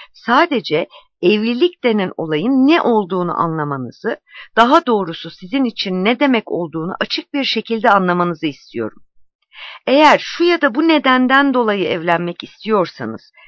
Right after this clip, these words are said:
evlilik sizin için bir araç olmuş demektir. Olsun, mahsuru yok. Sadece bu yaklaşımın sizi nereye doğru götüreceğine bir bakalım.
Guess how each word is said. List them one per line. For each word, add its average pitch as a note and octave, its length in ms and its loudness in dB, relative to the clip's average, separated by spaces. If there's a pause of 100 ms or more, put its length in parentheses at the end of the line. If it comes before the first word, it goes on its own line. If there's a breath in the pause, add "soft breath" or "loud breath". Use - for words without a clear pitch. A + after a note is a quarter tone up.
(160 soft breath)
evlilik G#3 600 -2 (220 loud breath)
sizin C4+ 420 0
için F#3+ 400 -4
bir C#4+ 180 -2 (160)
araç C4 400 6
olmuş D#3 440 -4
demektir. - 580 -8 (500)
Olsun, F4 500 0
mahsuru G#3 480 0
yok. G#3+ 180 2 (420 loud breath)
Sadece D4 680 2
bu C#4 100 2
yaklaşımın A3 720 0 (240 loud breath)
sizi B3 500 -2
nereye C4+ 420 4
doğru G3+ 280 0
götüreceğine G3 720 -2
bir G#3+ 180 -4
bakalım. D3 340 -2